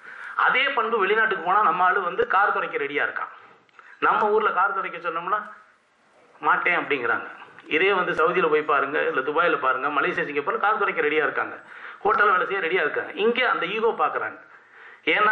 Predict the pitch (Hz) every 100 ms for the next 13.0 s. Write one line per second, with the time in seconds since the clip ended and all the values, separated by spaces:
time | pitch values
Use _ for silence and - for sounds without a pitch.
0 | 220 170 208 233 214 208 214 196 202 196
1 | 180 156 185 185 190 175 156 147 170 156
2 | 175 185 160 131 135 127 120 110 - -
3 | - - - 123 175 202 196 190 151 135
4 | 123 127 - - - _ 131 131 131 156
5 | 165 165 160 165 - - 147 170 190 175
6 | 147 143 151 151 147 135 135 123 - -
7 | - - 143 214 190 160 143 147 127 160
8 | 156 143 127 120 120 135 120 120 - -
9 | 147 175 202 185 139 151 196 170 147 139
10 | 135 143 160 143 160 175 180 151 127 123
11 | 143 123 135 156 165 147 - 131 139 139
12 | 143 127 143 120 139 135 123 - -